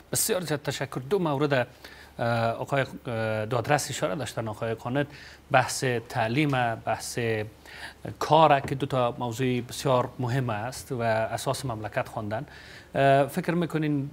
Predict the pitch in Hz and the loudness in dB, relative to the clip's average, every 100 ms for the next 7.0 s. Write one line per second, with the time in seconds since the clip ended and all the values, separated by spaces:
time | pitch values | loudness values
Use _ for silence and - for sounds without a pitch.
0 | 143 131 131 127 131 135 165 170 160 - | -2 2 2 0 2 2 4 2 0 0
1 | 135 123 127 143 143 - - - 123 127 | 0 2 8 8 8 2 -20 -8 -4 -2
2 | 139 - 127 135 135 127 127 - 160 - | -2 -4 -6 -4 -2 -2 -4 0 -2 0
3 | 139 131 139 131 - 143 131 127 160 170 | -2 0 0 -2 -4 -2 0 0 0 2
4 | 165 165 160 156 151 143 156 151 139 147 | 2 0 0 0 0 -2 -2 -2 2 2
5 | 151 147 131 - 143 147 127 127 165 - | 4 2 0 0 0 2 2 6 6 4
6 | - 123 110 113 120 117 110 113 110 | -4 -4 -4 -2 -4 -4 -4 -6 -6